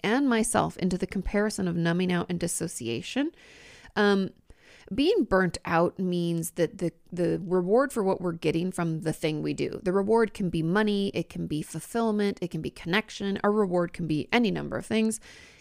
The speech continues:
It's not at least commensurate, meaning equal with or greater than the effort that we put into stuff. And so if we're feeling burnt out on life 'cause we're like, "Man, I'm putting so much effort into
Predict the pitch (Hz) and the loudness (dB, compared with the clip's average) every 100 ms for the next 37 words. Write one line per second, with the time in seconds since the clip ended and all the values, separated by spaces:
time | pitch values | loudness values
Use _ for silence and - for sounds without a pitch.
0 | - 190 - 202 240 214 214 - - 180 | -6 -2 2 2 2 0 -4 -4 -2 -2
1 | 175 190 180 175 165 - 233 - 190 165 | -2 -4 -2 -2 -2 -4 -12 -4 -2 0
2 | 151 135 - _ _ _ _ 185 170 165 | -2 -4 -8 _ _ _ _ 2 4 4
3 | 214 240 175 139 151 190 - - 180 - | 2 4 2 -2 -8 -10 -14 -4 -2 2
4 | 208 226 208 - 180 - 165 156 160 - | 2 0 -2 -4 -4 -4 -4 -4 -4 -8
5 | - - - 196 180 202 226 302 302 - | -10 -12 -6 -4 -2 -2 0 -2 -2 -8
6 | - - - - - - - _ - 330 | -20 -20 -20 -20 -20 -20 -20 _ 0 4
7 | 294 214 196 - 170 208 175 156 180 175 | 6 6 4 6 4 6 4 4 2 0
8 | - 175 175 202 196 190 190 - - 180 | -4 -8 -4 -2 0 0 0 0 2 2
9 | 180 - 165 185 185 175 | 2 0 -2 2 2 2